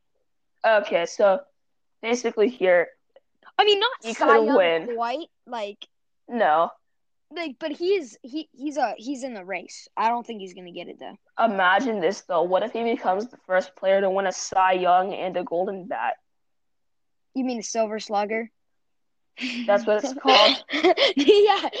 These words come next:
Speaker 2: it's a Golden
Speaker 1: I thought
Speaker 2: Glove.
Speaker 1: the Silver, oh, I thought the Silver Slugger was for second place.
Speaker 2: No, no. It's for
Speaker 1: <laughs>
Speaker 2: first. <laughs>
Speaker 1: Oh,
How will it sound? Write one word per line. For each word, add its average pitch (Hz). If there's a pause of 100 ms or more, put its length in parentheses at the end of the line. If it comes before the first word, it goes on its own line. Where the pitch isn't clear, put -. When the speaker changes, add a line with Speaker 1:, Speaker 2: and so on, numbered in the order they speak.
(180)
Speaker 2:
it's 359
a 415
Golden 294
Speaker 1:
I 302
thought 302
Speaker 2:
Glove. 294
Speaker 1:
the 208
Silver, 247 (320)
oh, 214
I 226
thought 285
the 302
Silver 247
Slugger 226
was 220
for 220
second 214
place. - (1600)
Speaker 2:
No, 285 (100)
no. 233 (420)
It's 277
for 277
Speaker 1:
<laughs> -
Speaker 2:
first. 220
<laughs> - (880)
Speaker 1:
Oh, 226